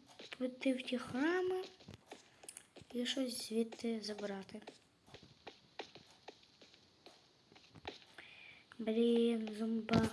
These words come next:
зомбарі. Давайте топором їх уб'ємо.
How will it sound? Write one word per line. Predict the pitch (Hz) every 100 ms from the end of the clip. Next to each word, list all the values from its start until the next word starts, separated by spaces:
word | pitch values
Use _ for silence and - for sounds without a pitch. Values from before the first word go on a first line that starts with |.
| - - - - - -
зомбарі. | 214 220 214 220 214 214 214 - - - - - - - -
Давайте | 247 262 262
топором | 247 233 - - - 294 370 392 370
їх | 285 233 226 -
уб'ємо. | 214 214 208 208 202 202